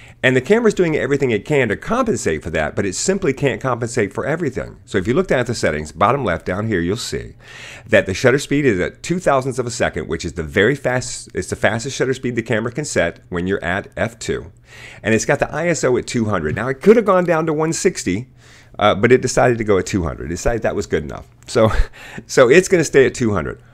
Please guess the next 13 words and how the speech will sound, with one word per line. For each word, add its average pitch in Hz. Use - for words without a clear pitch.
Well, 135
my 82
background 135
is 190
blurry, 143
but 143
it's 78
way 95
too 113
bright. 78
That's 87
not 107
good. 139